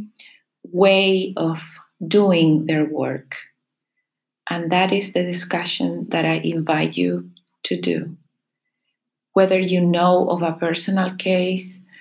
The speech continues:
whether you know of someone in your neighborhood who is, um, dealing with this situation, uh, how have their jobs changed? Uh, in my case, as a teacher,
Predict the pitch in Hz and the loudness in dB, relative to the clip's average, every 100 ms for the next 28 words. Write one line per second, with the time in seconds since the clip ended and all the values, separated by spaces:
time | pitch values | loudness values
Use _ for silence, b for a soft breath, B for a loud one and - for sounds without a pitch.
0 | b b - 185 185 180 180 175 175 175 | b b 0 0 2 0 2 4 4 2
1 | - - 170 170 165 165 147 151 147 165 | 0 -4 -6 -4 -4 -4 -4 -2 -2 -2
2 | 180 180 - 196 202 202 b b b b | -2 -6 -6 -6 -6 -10 b b b b
3 | - 185 180 170 165 160 - - 165 156 | -4 0 4 4 4 2 -4 -6 -4 -2
4 | 151 151 151 143 139 - _ _ _ b | -2 -4 -4 -6 -10 -16 _ _ _ b
5 | b _ 151 208 233 214 180 175 170 165 | b _ 2 6 6 6 2 2 0 -2
6 | 160 156 151 147 - 156 151 156 b b | -6 -4 -4 -4 -4 -4 -4 -6 b b
7 | b b _ _ _ 156 160 156 143 147 | b b _ _ _ -2 0 0 -2 -4
8 | - - 202 214 220 226 - _ _ _ | -2 2 4 4 4 2 -6 _ _ _
9 | _ - - 196 180 185 180 175 175 180 | _ -8 -4 -4 2 2 4 2 4 4
10 | 180 180 - - - 175 151 131 139 - | 2 -2 -8 -6 -4 2 2 2 -2 -8
11 | - - _ _ _ _ _ _ _ - | -12 -20 _ _ _ _ _ _ _ -6
12 | 151 156 160 175 165 170 208 220 190 170 | -4 -4 -2 0 2 4 2 0 0 2
13 | 165 160 - 160 160 - - - - 160 | 0 -2 -8 -10 -8 -4 -6 -6 -2 -2
14 | 160 | -2